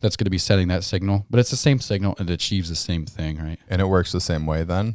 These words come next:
Speaker 2: pain as the
Speaker 1: Yeah,
Speaker 2: other
Speaker 1: yeah. It,
Speaker 2: nerve?
Speaker 1: and it, it, if it goes back, those, those are the really typical ones. There's a lot more, uh, complex ones.
Speaker 2: Got it.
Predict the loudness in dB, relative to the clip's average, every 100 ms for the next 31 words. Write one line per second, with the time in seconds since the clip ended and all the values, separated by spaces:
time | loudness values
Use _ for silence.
0 | -8 -4 -4 -4 -8 -10 -8 -6 -6 -8
1 | -10 -8 -8 -8 0 2 2 2 2 2
2 | 2 -2 0 0 0 -2 -4 -4 -4 -6
3 | -4 -6 -4 -4 -2 -2 -2 -4 0 0
4 | 2 -2 -6 _ -10 -6 -6 -6 -8 -10
5 | -8 -6 -4 -4 -6 -8 -6 -6 -6 -12
6 | -8 -8 -8 -12 _ -14 -14 -12 -12 -10
7 | -10 -8 -8 -8 -10 _ -6 -6 -6